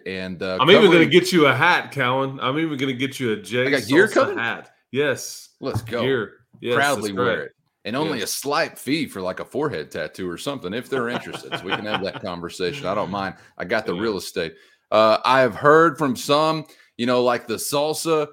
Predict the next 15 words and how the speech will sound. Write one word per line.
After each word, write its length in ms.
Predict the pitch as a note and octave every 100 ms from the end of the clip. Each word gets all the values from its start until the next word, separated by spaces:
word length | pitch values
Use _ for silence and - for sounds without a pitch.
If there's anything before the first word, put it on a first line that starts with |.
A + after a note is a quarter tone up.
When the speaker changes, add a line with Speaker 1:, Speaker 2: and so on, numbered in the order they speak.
| _ -
Speaker 1:
I'm 100 | A2
sorry, 200 | C3+ A#2
the 140 | A#2
hot 340 | - C#3 - D3
version. 540 | D3 D3 D3 C#3+ C3+ _ _ -
"Oh, 160 | F3 E3+
excruciating." 1120 | - - - F#3+ A3+ G#3 D3+ C3 G2 F2+ F2+
Then 100 | D3+
I've 140 | D3+
heard 220 | D#3 D3+
from 140 | C#3 C3+
others 300 | D3 D3 B2
in 80 | C3
San 280 | - C#3+
Antonio, 720 | C#3 - D3 C#3 A#2+ F#2 D2+